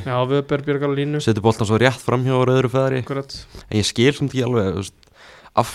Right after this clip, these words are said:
Speaker 2: hverju f-, fórnar eiginlega bara Rashford þarna í fyrra hálfleiknum, sko.
Speaker 1: Hvað er það að hafa hann úti hægra megin?
Speaker 2: Af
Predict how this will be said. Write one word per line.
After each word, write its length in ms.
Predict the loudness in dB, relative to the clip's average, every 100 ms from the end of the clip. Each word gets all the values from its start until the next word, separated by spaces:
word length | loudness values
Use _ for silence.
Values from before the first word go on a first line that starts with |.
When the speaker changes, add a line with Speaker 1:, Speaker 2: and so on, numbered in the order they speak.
| -2
Speaker 2:
hverju 160 | 0
f-, 440 | 0 -4 -8 -8 -6
fórnar 560 | 4 4 4 0 0 2
eiginlega 160 | 0
bara 140 | -2 -2
Rashford 340 | -6 -6 -6 -4
þarna 180 | -4 -2
í 120 | -2 -4 -6
fyrra 220 | -2 0
hálfleiknum, 240 | 0 -2 -6
sko. 140 | -4
Speaker 1:
Hvað 320 | -2 -2 -4
er 140 | -6 -6
það 300 | 0 0 0 -6
að 80 | -4
hafa 280 | 0 0 0
hann 160 | -2 0
úti 300 | -2 -2 0
hægra 240 | 2 0
megin? 160 | -2 -2
Speaker 2:
Af 160 | -2